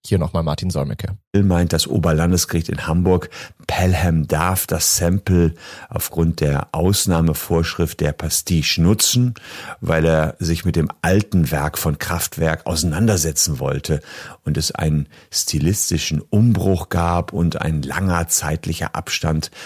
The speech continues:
Speaker 2: zwischen den beiden Werken lag. Aber endgültig wird das wohl alles erst der Europäische Gerichtshof entscheiden dürfen.
Speaker 1: So, last but not least,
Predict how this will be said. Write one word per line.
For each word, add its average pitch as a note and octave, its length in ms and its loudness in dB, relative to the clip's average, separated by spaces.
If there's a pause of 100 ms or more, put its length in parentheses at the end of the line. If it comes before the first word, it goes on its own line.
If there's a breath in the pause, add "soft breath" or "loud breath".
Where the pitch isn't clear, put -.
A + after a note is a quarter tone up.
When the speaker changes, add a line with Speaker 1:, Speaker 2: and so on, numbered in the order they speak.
(160 loud breath)
Speaker 2:
zwischen D#2 400 -2
den D2 160 0
beiden C#2 400 -2
Werken C2+ 380 -6
lag. D2 460 -2 (360 loud breath)
Aber - 220 -4
endgültig F#2+ 680 0
wird - 140 0
das D#2 120 -4
wohl E2+ 120 -4
alles D2+ 260 -2
erst D2 240 -2
der - 120 -2
Europäische D2+ 600 -2
Gerichtshof D2+ 480 -4
entscheiden C#2 480 -6
dürfen. - 400 -8 (340)
Speaker 1:
So, G#3 80 2
last F3 300 2
but F3 180 2
not F3 200 0
least, E3+ 520 -6